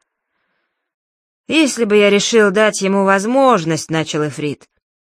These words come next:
«Послушайся моего совета, о брат мой», — пресёк его Хазруэль, —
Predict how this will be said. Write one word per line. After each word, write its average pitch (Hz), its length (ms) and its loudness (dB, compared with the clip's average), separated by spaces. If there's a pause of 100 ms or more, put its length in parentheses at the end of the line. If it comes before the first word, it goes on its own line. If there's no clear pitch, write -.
(640)
«Послушайся 165 1000 -2
моего 170 280 2
совета, 170 680 -2
о 160 100 0
брат 180 440 -4
мой», — 160 280 -4
пресёк 160 400 -6
его 160 220 -2
Хазруэль, — 160 680 -2